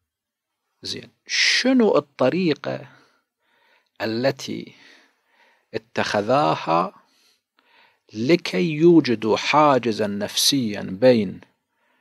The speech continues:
خداش وبين كلام أمير المؤمنين علي عليه الصلاة والسلام؟ هنا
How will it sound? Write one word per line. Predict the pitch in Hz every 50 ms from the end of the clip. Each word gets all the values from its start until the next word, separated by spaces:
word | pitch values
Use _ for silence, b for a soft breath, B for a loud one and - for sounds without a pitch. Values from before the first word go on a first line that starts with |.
| _ _ _ -
خداش | - - 113 104 104 117 131 151 180 202 202 - - -
وبين | 113 107 101 123 139 151 151 156 160 160 170 175 180 - _ _ _ _ _ _ _ _ _ _
كلام | - - 110 - 117 107 98 -
أمير | 87 107 113 113 107 101
المؤمنين | 95 - 95 95 90 92 101 104 - 233 208
علي | - - - - 131 139 143 147 139
عليه | - - 113 117 117 110
الصلاة | 107 - - 101 104 104 104 104 - -
والسلام؟ | 104 - - - - 104 98 104 104 107 104 110 113 120 - _ _ _ _ _ _ _ _ _ _ _ _ _ _ _ _ _ _ -
هنا | 143 170 180 165 160 170 180 226